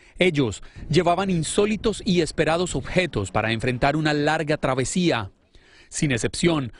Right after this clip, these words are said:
portan botellas con agua pintadas de blanco, protegidas con telas o con cintas que aíslan el calor. El mismo que enfrentan con gorras para protegerse del inclemente sol que adorna los desiertos en el día,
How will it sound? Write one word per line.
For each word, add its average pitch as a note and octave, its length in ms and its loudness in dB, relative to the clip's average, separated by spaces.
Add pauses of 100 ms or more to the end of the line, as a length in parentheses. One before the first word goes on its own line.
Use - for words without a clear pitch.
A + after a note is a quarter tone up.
(280)
portan G3+ 320 2
botellas F3+ 480 2
con C#3+ 180 0
agua A#2+ 380 2
pintadas D#3+ 560 0
de C#3 80 2
blanco, C#3+ 480 0
protegidas F3+ 640 0
con D#3 240 0
telas D#3 500 0
o F#3+ 100 2
con F3 200 0
cintas F3 560 -2
que - 120 -2
aíslan D3 440 0
el C3 100 -2
calor. D3+ 480 0 (540)
El B2+ 180 0
mismo E3 460 0 (260)
que F3 160 2
enfrentan G3+ 420 0
con D#3+ 220 2
gorras C#3+ 460 0
para A2+ 180 0
protegerse D3 580 0
del D#3 160 2
inclemente E3 600 0
sol D#3 320 2
que B2 100 -4
adorna C#3 400 0
los C#3 160 -2
desiertos C#3+ 560 -2
en C#3 80 0
el C3 140 -2
día, D#3 360 0